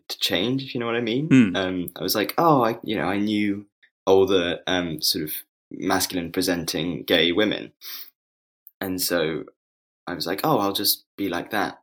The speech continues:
Speaker 1: But as I sort of, you know, went through puberty and things, it just became more and more pressing. And I remember one winter, and I cannot remember how old I was, but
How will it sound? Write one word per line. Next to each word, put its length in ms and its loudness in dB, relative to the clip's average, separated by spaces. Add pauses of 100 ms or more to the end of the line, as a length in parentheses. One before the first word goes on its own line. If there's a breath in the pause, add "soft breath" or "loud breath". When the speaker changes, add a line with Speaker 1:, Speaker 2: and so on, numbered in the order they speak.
Speaker 1:
But 160 -6
as 160 -8
I 80 -4
sort 240 -6
of, 60 -12 (540 loud breath)
you 100 -4
know, 240 -6 (120)
went 220 -4
through 180 -6
puberty 520 -4
and 160 -12
things, 520 -8 (280)
it 220 -10
just 340 -2
became 320 -10
more 280 -4
and 120 -10
more 380 -8 (200)
pressing. 500 -4 (580 loud breath)
And 80 2
I 40 6
remember 360 4 (600)
one 680 2 (560)
winter, 360 2
and 180 -4
I 220 -12
cannot 340 0
remember 320 -2
how 240 0
old 200 0
I 60 -2
was, 300 -4
but 340 -4